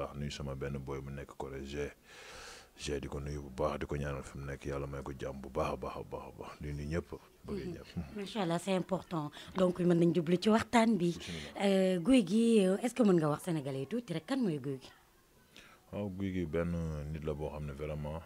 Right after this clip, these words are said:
Speaker 1: dëkk Thiénaba, yaroo Pikine, màggee Guédiawaye, sama ami d'enfance yëpp maa ngi ko defee Pikine, sama kër turandoo,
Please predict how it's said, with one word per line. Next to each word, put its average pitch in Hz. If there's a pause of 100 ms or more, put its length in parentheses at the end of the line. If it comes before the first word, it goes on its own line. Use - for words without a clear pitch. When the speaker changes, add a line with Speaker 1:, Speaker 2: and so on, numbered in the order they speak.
(140)
Speaker 1:
dëkk 76
Thiénaba, 69 (1080)
yaroo 73
Pikine, 73
màggee 71
Guédiawaye, 73 (300)
sama 76
ami 76
d'enfance 71
yëpp 76
maa 78
ngi 73
ko 73
defee 69
Pikine, 76 (760)
sama 78
kër 76
turandoo, 73